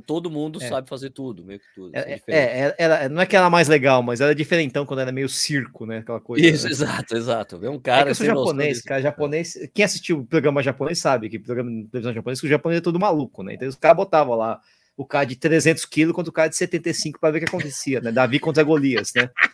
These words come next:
Speaker 2: Achava lutador de dois metros e vinte, essas coisas
Speaker 1: É.
Speaker 2: todas. É, japonês é meio bizarro, né? Eu sou bizarro também. Mas isso aí, isso aí a gente tá falando de, de, de M M A, mas a gente
Speaker 1: Sim,
Speaker 2: é o
Speaker 1: sim. Não, mas
Speaker 2: programa
Speaker 1: eu,
Speaker 2: de
Speaker 1: eu sou
Speaker 2: corrida,
Speaker 1: fã do
Speaker 2: né?
Speaker 1: Joe Rogan por
Speaker 2: É.
Speaker 1: causa do News Radio, cara. Eu era viciado.
Speaker 2: É
Speaker 1: Eu tenho,
Speaker 2: verdade,
Speaker 1: eu tenho,
Speaker 2: né?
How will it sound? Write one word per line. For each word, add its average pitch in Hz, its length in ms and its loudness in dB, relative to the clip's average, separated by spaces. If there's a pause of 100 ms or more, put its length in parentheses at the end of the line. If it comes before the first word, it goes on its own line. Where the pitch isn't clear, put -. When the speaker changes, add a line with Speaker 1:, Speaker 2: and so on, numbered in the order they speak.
(240)
Speaker 2:
Achava 160 400 6
lutador 165 400 4
de 147 40 -4
dois 143 160 2
metros 139 220 -2
e 180 80 0
vinte, 151 640 -4
essas 160 280 -6
coisas 135 340 -2
Speaker 1:
É. - 20 -20
Speaker 2:
todas. 110 240 -6
É, 135 160 -4
japonês 185 440 -8
é 196 40 -8
meio 175 160 -8
bizarro, 107 460 -10
né? 110 140 -14
Eu 170 120 -2
sou - 160 -8
bizarro 92 360 -12
também. - 180 -20 (600)
Mas 233 180 6
isso - 80 6
aí, 180 220 8
isso 277 160 2
aí 302 40 2
a 311 40 0
gente 294 80 -2
tá - 80 0
falando 185 280 0
de, 104 380 -4
de, 101 180 -8
de 110 120 -8
M 127 140 -4
M 101 180 -6
A, 107 440 0 (120)
mas 139 140 -8
a 196 40 -6
gente 196 140 -8
Speaker 1:
Sim, - 40 -4
Speaker 2:
é 269 60 2
o - 40 -2
Speaker 1:
sim. 247 40 -8
Não, 180 160 -2
mas 170 120 2
Speaker 2:
programa 220 200 4
Speaker 1:
eu, - 0 -
Speaker 2:
de 190 60 6
Speaker 1:
eu - 60 4
sou - 100 0
Speaker 2:
corrida, 220 160 4
Speaker 1:
fã 247 60 0
do 208 80 4
Speaker 2:
né? 196 40 2
Speaker 1:
Joe 196 200 4
Rogan 160 160 2
por 185 60 0
Speaker 2:
É. 208 40 0
Speaker 1:
causa 302 180 0
do 269 60 -2
News 254 240 -4
Radio, 135 320 2
cara. 95 180 -4
Eu 104 60 -2
era 151 120 -6
viciado. 139 480 -4
Speaker 2:
É 98 80 4
Speaker 1:
Eu 104 40 -2
tenho, 117 100 2
Speaker 2:
verdade, 104 260 2
Speaker 1:
eu - 100 2
tenho, 214 140 2
Speaker 2:
né? - 60 -8